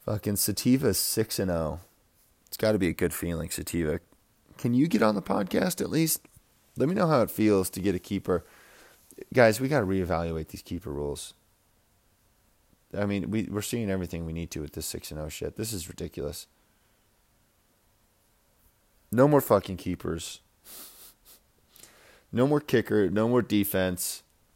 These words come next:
Three bench spots. This is gonna be like the Frankenstein League after another year or two. I'm down to not even have the league, guys. Go straight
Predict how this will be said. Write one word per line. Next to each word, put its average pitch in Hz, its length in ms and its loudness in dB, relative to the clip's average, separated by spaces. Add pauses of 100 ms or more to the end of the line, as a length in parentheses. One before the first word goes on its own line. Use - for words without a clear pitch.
Three 113 200 0
bench 95 280 2
spots. - 640 0 (1900)
This 120 180 0
is 143 100 -2
gonna 123 220 6
be 104 120 6
like 95 220 6
the 92 80 -2
Frankenstein 85 880 -2
League 85 240 0
after 82 320 0
another 80 260 -2
year 85 240 0
or 82 40 0
two. 80 340 -4 (2000)
I'm 180 140 0
down 131 220 2
to 101 60 0
not 87 200 0
even 80 140 -4
have 82 200 -4
the - 80 -12
league, 76 220 -6
guys. 71 400 -4 (360)
Go 92 140 -6
straight - 520 -2